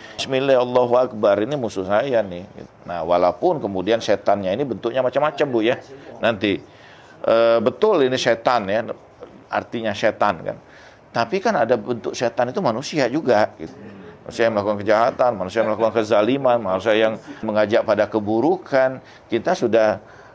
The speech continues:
tarik, "Ini Anda musuh saya kalau begitu. Nah, Anda menzalimi orang, Anda musuh saya. Anda mengajak orang untuk, eh, korupsi, Anda musuh saya," gitu kan. Kita ndak ada ini, gitu kan.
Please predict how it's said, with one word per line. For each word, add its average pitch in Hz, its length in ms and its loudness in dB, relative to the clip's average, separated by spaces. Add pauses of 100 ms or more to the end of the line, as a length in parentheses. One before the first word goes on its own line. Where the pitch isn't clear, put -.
(320)
tarik, 107 480 2
"Ini 113 320 -2
Anda - 160 -2
musuh 214 240 -6
saya - 400 -4
kalau 104 160 -2
begitu. 101 240 -8 (240)
Nah, - 240 -14
Anda 95 160 -4
menzalimi 113 320 -2
orang, 135 240 0
Anda - 80 -2
musuh 120 240 -10
saya. 95 480 -4 (480)
Anda 110 320 2
mengajak 113 400 2
orang 117 320 2
untuk, 113 480 -4 (400)
eh, 101 160 2
korupsi, 110 560 0
Anda 92 160 -2
musuh 110 240 -8
saya," 110 480 -6
gitu 69 240 -12
kan. - 100 -16 (600)
Kita 80 240 -8
ndak 85 240 0
ada 78 160 0
ini, 123 320 -6
gitu 67 160 -16
kan. - 160 -20